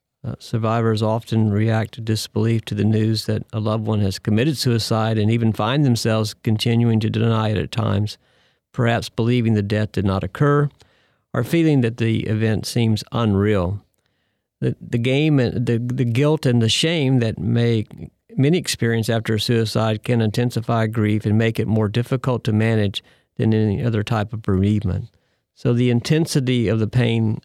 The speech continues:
um, is there, and it can cause some survivors to go into isolation. They just simply isolate themselves. Although this may be a self-protective coping,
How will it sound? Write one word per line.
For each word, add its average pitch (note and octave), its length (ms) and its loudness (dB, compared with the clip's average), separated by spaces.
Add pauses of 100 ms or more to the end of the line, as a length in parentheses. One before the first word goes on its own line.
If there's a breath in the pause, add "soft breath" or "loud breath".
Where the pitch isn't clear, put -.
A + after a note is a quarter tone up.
um, G#2+ 420 -4
is G#2+ 220 -4
there, A2 380 0 (160)
and A2 260 -2
it - 100 -6
can A2+ 200 0
cause C3 400 -2
some B2+ 200 2
survivors A2 640 0
to A2 200 -4
go A2 260 0
into A2 140 -2
isolation. G2 800 -2
They F#2 100 -4
just G2 200 -4
simply G2+ 320 0
isolate G2 580 -2
themselves. F2+ 640 -4 (640 soft breath)
Although A#2+ 320 0
this B2 280 0
may A2+ 160 0
be A2 240 0
a G#2 100 0
self-protective A2+ 840 -4
coping, A2 640 0